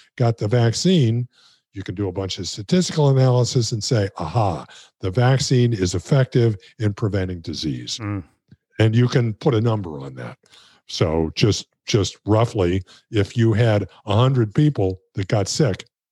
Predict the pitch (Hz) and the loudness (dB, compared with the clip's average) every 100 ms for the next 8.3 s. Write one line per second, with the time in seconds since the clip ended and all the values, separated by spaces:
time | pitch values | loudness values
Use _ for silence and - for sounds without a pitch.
0 | _ _ _ _ 107 101 101 120 139 139 | _ _ _ _ -2 -2 2 2 4 4
1 | 123 110 107 107 104 107 98 87 - 95 | 4 2 2 -2 0 -2 -2 -4 -4 -2
2 | 151 139 120 101 101 95 92 _ _ 104 | 2 2 2 0 0 0 -2 _ _ -6
3 | 98 - 143 139 123 107 101 98 98 - | -4 0 2 4 2 2 2 0 -4 -10
4 | - _ 107 107 104 110 110 95 110 101 | -20 _ -2 0 2 0 0 2 2 0
5 | 104 139 127 117 101 85 90 _ _ _ | 0 2 2 2 0 0 -2 _ _ _
6 | _ _ _ _ 104 110 101 78 73 _ | _ _ _ _ -2 0 0 -2 -8 _
7 | _ _ _ - 95 - - _ - 107 | _ _ _ -2 -2 -2 -12 _ -2 -2
8 | 92 80 | -2 -6